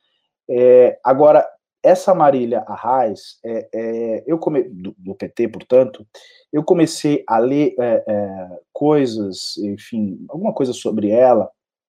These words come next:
e também usou esse discurso moderado, usou um discurso, ah, ah, ali também travestido, assim, ou seja, eu percebi que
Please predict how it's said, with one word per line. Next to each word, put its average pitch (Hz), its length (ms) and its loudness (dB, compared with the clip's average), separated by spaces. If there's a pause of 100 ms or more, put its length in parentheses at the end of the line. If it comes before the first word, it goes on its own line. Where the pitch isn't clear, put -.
(1040)
e 135 80 -2
também 165 580 2
usou 131 380 0
esse 160 180 -2
discurso 123 480 -10
moderado, 120 960 2 (160)
usou 117 380 -4
um 147 120 -2
discurso, 120 1120 -6 (460)
ah, 107 280 2
ah, 110 380 0
ali 113 160 0
também 117 640 -4
travestido, 117 560 -2
assim, 151 260 -6
ou 175 80 4
seja, 131 560 0
eu 151 120 2
percebi 175 600 0
que 185 240 -8